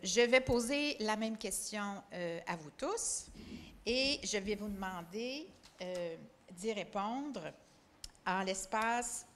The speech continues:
de deux minutes chacun. Donc, vous visez le deux minutes. J'ai un petit militaire <laughs> ici pour vous surveiller parce que, oui, je le sais, euh,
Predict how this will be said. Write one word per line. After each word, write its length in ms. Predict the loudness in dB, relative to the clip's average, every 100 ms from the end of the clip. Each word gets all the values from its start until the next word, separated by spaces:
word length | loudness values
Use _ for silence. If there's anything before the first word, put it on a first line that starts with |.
| -16
de 400 | -4 0 2 0 -2
deux 180 | 2 4
minutes 300 | 4 2 2
chacun. 420 | 2 2 0 0 -2 -16 -20 -20 -2
Donc, 220 | 0 0 -6 -18 -20 -20 -20 -18
vous 60 | -12
visez 300 | -6 -2 -2
le 60 |
deux 100 | -2
minutes. 340 | -2 0 -2 -2
J'ai 360 | -2 0 -2 -4 -12 -12
un 100 | -10
petit 300 | -10 -10 -10
militaire 760 | -10 -8 -8 4 4 6 4
<laughs> 140 | 4 0
ici 540 | 0 -4 -4 -8 -8 -8 -16 -18 -14 -8 -4
pour 140 | -4
vous 120 | -2
surveiller 500 | -2 0 0 0 0
parce 200 | -2 -4
que, 100 | -4
oui, 260 | -8 -4 -4
je 80 | -2
le 100 | -4
sais, 460 | -6 -10 -8 -6 -8 -12 -12
euh, 460 | -8 -8 -8 -10